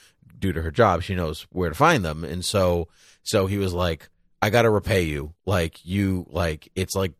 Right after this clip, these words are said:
gold every time I go. I'm never going anywhere else until, like, until I die." Like,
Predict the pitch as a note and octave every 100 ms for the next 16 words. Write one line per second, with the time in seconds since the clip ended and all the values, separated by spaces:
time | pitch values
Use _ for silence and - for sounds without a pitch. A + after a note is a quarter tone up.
0 | _ A2+ G2+ C#2+ F2+ E2+ F2+ F2+ E2 F2
1 | E2+ F#2+ F#2 G2+ F#2+ F2+ F#2 F2 F2 D#2+
2 | - D#2 D2+ - D#2+ - _ E2+ E2 F2
3 | D#2+ D2 C2 G1+ D#2+ D2 G2 E2+ -